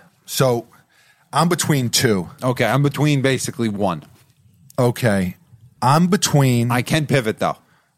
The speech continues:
Speaker 1: I'm between the Raptors.
Speaker 2: Okay, so good.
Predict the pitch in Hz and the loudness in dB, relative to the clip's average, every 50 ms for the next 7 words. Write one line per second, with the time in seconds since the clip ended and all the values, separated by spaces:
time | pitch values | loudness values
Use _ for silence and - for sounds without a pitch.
0 | _ _ _ _ _ _ - 120 143 160 175 165 175 - - - 147 135 131 127 | _ _ _ _ _ _ 0 2 2 2 2 2 0 0 0 2 2 2 2 2
1 | 123 123 120 123 120 110 - _ _ _ _ _ _ _ _ _ _ - - - | 2 0 0 -2 -4 -8 -10 _ _ _ _ _ _ _ _ _ _ -16 -16 -10
2 | - 110 113 107 110 113 113 120 - - 151 160 180 175 - - - - _ _ | -4 -2 -2 0 2 2 2 2 0 0 0 0 0 0 -4 -6 -8 -14 _ _
3 | _ - - - - 113 95 - - - - 135 123 110 92 90 85 76 - | _ -6 -6 -6 -4 -4 -6 -4 -4 -4 0 0 0 0 -2 -4 -6 -8 -8